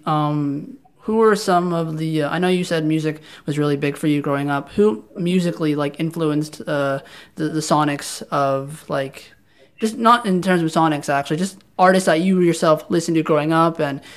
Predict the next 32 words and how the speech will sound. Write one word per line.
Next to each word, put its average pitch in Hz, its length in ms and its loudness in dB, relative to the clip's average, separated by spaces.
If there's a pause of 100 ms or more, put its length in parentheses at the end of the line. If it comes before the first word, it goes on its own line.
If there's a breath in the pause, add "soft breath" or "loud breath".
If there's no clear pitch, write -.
(240 loud breath)
who 180 100 -2
you, 156 320 2
uh, 143 140 0
listen 151 300 0
to 143 180 -4
now 139 400 -2
in 143 160 -6
terms 147 320 -4
of, 143 260 -6 (280 loud breath)
'cause 170 180 0
there 202 140 4
are 214 180 6
a 175 60 4
ton 196 180 2
of 170 140 4
artists 175 320 4
that, 151 360 -4 (160)
like, 151 160 -6
say 156 240 -4
they 147 140 -4
s-, - 300 -10
stay 160 220 -6
in 151 100 -2
their 147 120 -2
own, 151 200 -2
like, 139 260 -4
world 143 340 0
and 151 120 -4
they 143 80 -2
don't 143 280 -2 (360 loud breath)
kind 151 160 -2
of 147 100 -4